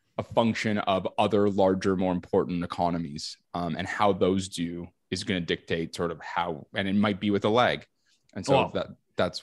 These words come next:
Speaker 1: important to just
Speaker 2: I,
Speaker 1: keep
Speaker 2: I mean, yeah,
Speaker 1: remember.
Speaker 2: I guess from a lag perspective, all we can say is, like, so Q, man, remember Q one, Q one was, like, the top, the peak of the Canadian housing,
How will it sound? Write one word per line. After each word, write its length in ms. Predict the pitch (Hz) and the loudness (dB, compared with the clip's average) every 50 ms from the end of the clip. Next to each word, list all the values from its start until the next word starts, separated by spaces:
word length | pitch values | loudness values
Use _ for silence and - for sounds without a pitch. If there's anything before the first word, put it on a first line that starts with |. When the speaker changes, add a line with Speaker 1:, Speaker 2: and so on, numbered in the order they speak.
| - - - | -16 -12 -10
Speaker 1:
important 400 | 98 92 90 - 95 65 73 - | -10 -8 -4 -2 -2 -2 -2 -4
to 140 | - 78 65 | -6 -6 -6
just 180 | - 82 - 143 | -6 -6 -4 -2
Speaker 2:
I, 100 | 135 123 | -2 0
Speaker 1:
keep 120 | 123 127 | 0 2
Speaker 2:
I 80 | 131 139 | 2 4
mean, 160 | 139 135 127 | 4 4 4
yeah, 80 | 123 | 4
Speaker 1:
remember. 140 | 120 113 107 | 4 4 2
Speaker 2:
I 40 | 110 | 2
guess 180 | 113 117 - - | 2 0 -2 -4
from 160 | - 117 107 | -4 -4 -2
a 60 | 101 | 0
lag 320 | 98 104 107 110 107 107 | 2 2 4 2 2 0
perspective, 480 | - 104 - - 107 98 - 113 101 95 | -4 -6 -4 -2 -2 -2 0 0 2 4
all 140 | 98 98 98 | 4 4 4
we 120 | 98 95 | 4 2
can 120 | 92 98 92 | 0 -2 -4
say 180 | - 107 101 | -2 0 0
is, 100 | 98 92 | 0 -2
like, 180 | 98 92 - - | -4 -6 -8 -6
so 200 | - 107 92 - _ _ - | -6 -6 -6 -6 _ _ -2
Q, 200 | - - 139 139 | 2 4 4 4
man, 500 | 131 117 120 135 123 113 104 95 92 92 | 4 4 4 4 4 4 2 2 0 0
remember 320 | 98 110 127 135 131 123 110 | 2 2 4 6 6 4 4
Q 300 | - - - 135 127 123 | 4 4 6 6 8 8
one, 380 | 117 113 117 113 110 107 101 - _ _ _ _ _ _ _ _ _ _ - | 8 8 6 6 6 4 2 -2 _ _ _ _ _ _ _ _ _ _ -2
Q 200 | - 147 147 147 | 2 4 6 6
one 260 | 135 131 131 131 127 117 | 6 6 6 4 4 4
was, 180 | 117 113 104 | 2 2 4
like, 260 | 110 104 98 95 90 | 2 2 2 0 0
the 220 | 95 110 113 110 104 | 0 2 2 2 2
top, 400 | - - - 107 101 98 95 92 95 | 0 2 4 6 6 6 4 2 0
the 200 | 90 98 95 92 | -2 -4 -4 -4
peak 340 | - - - 101 92 - | -4 -2 -2 -2 0 -2
of 60 | 92 87 | -4 -6
the 100 | - - | -8 -8
Canadian 380 | - - 95 90 90 90 87 | -4 -2 0 0 0 0 0
housing, 420 | 90 90 90 90 92 92 90 90 | 0 -2 -2 -2 -2 -4 -4 -6